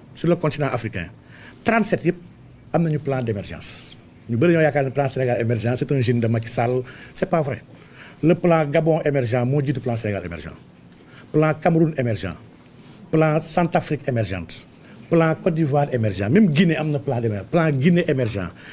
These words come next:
Tous les anciennes colonies yi nga xam ne ils sont dans la dépendance avec l'Occident.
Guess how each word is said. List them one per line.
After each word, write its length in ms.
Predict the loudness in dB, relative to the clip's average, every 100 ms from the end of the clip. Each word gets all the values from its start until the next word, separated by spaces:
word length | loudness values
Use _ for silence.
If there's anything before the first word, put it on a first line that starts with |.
| -4
Tous 180 | 2 4
les 320 | 6 4 2 0
anciennes 380 | 0 0 -2
colonies 320 | 0 0 0 -4 -14 -20 -20 -16 -16 -2 0
yi 80 |
nga 40 | 2
xam 180 | 0 -2
ne 100 | 0
ils 120 | 0
sont 220 | 0 0 2
dans 180 | 2
la 140 | 2 0
dépendance 640 | 0 2 2 2 2 0
avec 220 | -2 -2 0
l'Occident. 420 | 0 -2 -4